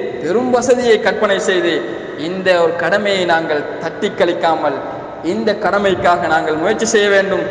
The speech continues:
இதற்காக வேண்டி நாங்கள் ஒரு ஏழையாக இருந்தால் கூட இதனை செய்வதற்கு சில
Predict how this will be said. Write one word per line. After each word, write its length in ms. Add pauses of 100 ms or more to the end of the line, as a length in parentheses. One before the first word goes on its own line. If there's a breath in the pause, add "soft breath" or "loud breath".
(200)
இதற்காக 400 (120)
வேண்டி 200 (100)
நாங்கள் 320 (340)
ஒரு 80 (140)
ஏழையாக 440
இருந்தால் 400
கூட 120 (480)
இதனை 280 (220)
செய்வதற்கு 500 (120)
சில 100